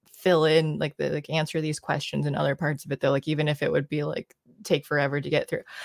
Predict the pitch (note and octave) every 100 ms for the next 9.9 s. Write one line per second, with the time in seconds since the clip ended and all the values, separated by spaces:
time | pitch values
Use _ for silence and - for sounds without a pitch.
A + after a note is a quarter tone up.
0 | - G#3+ B3+ C#4 G#3+ F#3+ G3 G#3 G3 G3
1 | F#3+ E3 - _ _ _ _ _ - G2+
2 | F#2+ G#2 F3 D3+ D#3 D#3+ E3 E3 - -
3 | D#3+ D3+ D3+ - G3+ E3 D#3+ F3+ F3 A#3+
4 | - - F3 F3+ A#3 F#3+ - - - F3
5 | F3+ F#3+ F3+ F#3 F#3+ F#3 G#3 A3+ D4 -
6 | E3 D3 D3+ - C#3+ D3 D#3 D#3 D#3+ D#3+
7 | - D3+ G3+ - E3+ E3+ F#3 E3+ D#3+ E3+
8 | E3+ E3 - E3+ F3+ - D#3 D#3+ E3 D#3+
9 | F3 E3 D3 D#3+ D#3 D#3+ E3 E3+ E3